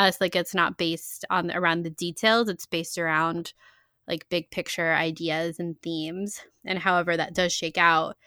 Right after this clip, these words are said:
like, for us, that leaves a lot of surprise because we're not focused on the, you know, from the crawl to minute twenty-seven, they're here. And then they go here, and then they do this. It's more like, these are the, the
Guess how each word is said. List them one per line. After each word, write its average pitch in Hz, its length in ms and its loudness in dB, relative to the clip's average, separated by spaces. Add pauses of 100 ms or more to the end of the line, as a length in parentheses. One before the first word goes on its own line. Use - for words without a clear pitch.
(400)
like, 175 200 -2
for 208 180 4
us, 220 200 8
that 196 160 6
leaves 196 180 2
a 190 40 4
lot 170 200 6
of 160 100 0
surprise - 1000 4
because 185 280 0
we're 180 100 0
not 170 200 0
focused 180 480 0
on 180 300 4
the, 170 320 2 (640)
you 196 120 -2
know, 170 240 -2
from 175 480 -2
the 185 100 0
crawl 277 520 6
to 180 400 2
minute 214 300 2
twenty-seven, 190 680 2
they're 165 180 -2
here. - 480 -4 (420)
And 180 120 -2
then 196 120 4
they 226 120 6
go 254 160 8
here, - 340 -4
and 180 140 0
then 190 120 0
they 208 120 4
do 220 180 2
this. 156 400 -2
It's - 160 -12
more 208 140 0
like, 190 320 0 (600)
these 208 180 0
are 220 80 4
the, 185 580 4
the 175 380 0